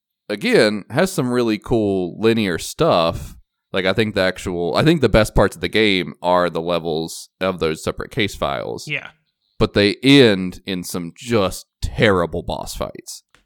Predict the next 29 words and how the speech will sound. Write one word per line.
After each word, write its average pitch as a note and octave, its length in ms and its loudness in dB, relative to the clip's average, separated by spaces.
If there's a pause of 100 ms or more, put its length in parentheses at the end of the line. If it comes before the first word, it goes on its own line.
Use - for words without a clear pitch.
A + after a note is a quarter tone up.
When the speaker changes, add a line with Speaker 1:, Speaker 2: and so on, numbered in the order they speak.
(160)
Speaker 1:
Every A#2 400 6
boss F#2 340 0
fight D2+ 240 -4
in D2+ 140 -10
this D2+ 160 -12
game D2+ 280 -8
is - 120 -12
bad. - 380 -6
Speaker 2:
The F#3 260 -2
only B3+ 260 2
boss F#3+ 320 0
fight F3+ 360 -2
in E3 140 -4
the D#3 60 -2
game C#3+ 420 -2
that C3 120 -8
I C3+ 140 -4
genuinely D3 560 -4
thought B2+ 420 -10 (160)
was C#3 380 -12 (180)
good G#2 500 -14 (800)
is, D3 680 -2 (120)
um, C#3+ 540 -2 (100)
one G#3 180 4
of A3+ 120 0
the G3 80 -2
case F3+ 300 -2
files, D3+ 500 -2
and, D3+ 280 -2